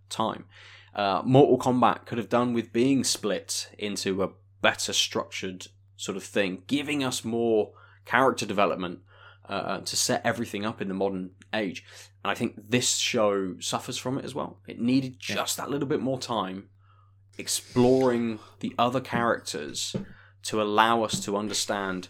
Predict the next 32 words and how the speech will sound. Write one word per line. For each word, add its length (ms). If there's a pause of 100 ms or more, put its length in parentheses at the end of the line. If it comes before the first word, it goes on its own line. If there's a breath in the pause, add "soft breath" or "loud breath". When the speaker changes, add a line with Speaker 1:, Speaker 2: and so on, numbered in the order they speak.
(220)
Speaker 1:
why 560
they 240
are 380 (120)
taking 420
this 180
kind 200
of 60
stance. 420
Why 220
that? 140
Why 200
have 180
they 140
hit 460 (400 soft breath)
this 420
point 320
in 120
the 40
future? 460 (420)
What 200
is 100
the 220
interesting 540
story 540
here? 360 (440 soft breath)
Uh, 100
yes, 320
they're 120
questioning 520
the 60
code. 500 (1300)
Speaker 2:
Yeah, 300